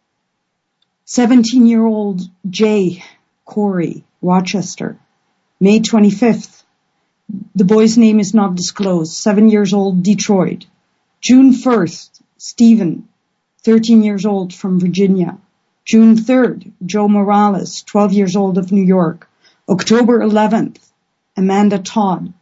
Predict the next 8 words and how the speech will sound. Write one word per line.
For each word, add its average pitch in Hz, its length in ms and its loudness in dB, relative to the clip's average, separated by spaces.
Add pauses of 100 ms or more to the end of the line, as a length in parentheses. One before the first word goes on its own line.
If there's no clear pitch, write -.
Coquitlam, 196 800 -2 (1300)
British 208 300 0
Columbia, 175 680 0
Canada. 175 560 0 (720)
These 277 300 2
are 294 100 2
the 220 80 2
statistics. - 1000 -4